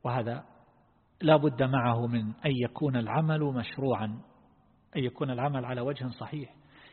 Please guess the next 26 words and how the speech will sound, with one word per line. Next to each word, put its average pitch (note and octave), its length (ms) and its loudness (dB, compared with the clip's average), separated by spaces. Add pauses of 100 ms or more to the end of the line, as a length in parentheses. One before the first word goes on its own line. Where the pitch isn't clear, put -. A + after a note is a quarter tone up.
يعني C#3+ 160 0
إذا D3+ 200 4
كان F#3+ 260 0
الرجل D#3+ 420 0
الذي C#3 280 0
غل E3 420 4 (1300)
شملة C#3 640 2 (1000)
وكان C#3 640 4 (200)
على C#3 280 6
رحل D#3+ 320 4
رسول C#3+ 360 2
الله C3 320 2
صلى B2 240 -2
الله B2 300 0
عليه A2+ 240 -2
وسلم، A2 440 -10
يعني F3+ 180 -2
يشتغل E3 400 2
بالخدمة، B2+ 440 -2 (880)
يضع C#3 320 6
رحل C3+ 260 2
النبي A#2 280 -4
صلى A2 180 -8
الله G#2 140 -10
عليه C#3+ 120 -2
وسلم B2 440 -6